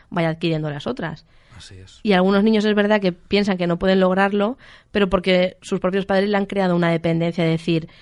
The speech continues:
Speaker 1: "Si no es, mm, porque yo te he visto, tú no puedes vestirte,
Speaker 2: Sí, esa
Speaker 1: si no es porque yo".
Speaker 2: sobreprotección que a veces, ¿no?
Speaker 1: Exactamente.
Speaker 2: pretendemos dar a, a los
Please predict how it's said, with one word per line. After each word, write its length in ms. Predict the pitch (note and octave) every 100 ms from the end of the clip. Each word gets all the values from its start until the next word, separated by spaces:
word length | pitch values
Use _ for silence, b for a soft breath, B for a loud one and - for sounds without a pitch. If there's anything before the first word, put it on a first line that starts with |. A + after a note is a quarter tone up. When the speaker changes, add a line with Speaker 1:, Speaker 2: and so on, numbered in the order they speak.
| B B _ _ _
Speaker 1:
"Si 180 | - G3+
no 100 | F#3+
es, 220 | G#3 G#3 -
mm, 260 | A#3 A3+
porque 340 | G#3 A3 G#3 G3+
yo 160 | G#3
te 80 | G#3
he 40 | G#3
visto, 300 | A3 - B3
tú 100 | G#3+
no 160 | G#3
puedes 200 | G3 F#3+
vestirte, 340 | G3 F#3+ D#3+ -
Speaker 2:
Sí, 60 |
esa 80 | A#2+
Speaker 1:
si 80 | E3+
no 60 | F3+
es 40 | A#2+
porque 280 | - A3
yo". 40 | G3 G#3
Speaker 2:
sobreprotección 580 | G3 A2+ - C3 B2
que 100 | A#2+
a 40 | G#3+
veces, 140 | D#3
¿no? 60 | F3+
Speaker 1:
Exactamente. 600 | F3+ F3+ F3+ F3+ F3 E3
Speaker 2:
pretendemos 460 | A2+ - G#2+ G#2
dar 140 | G2 G2+
a, 20 |
a 120 | G2
los 120 | G2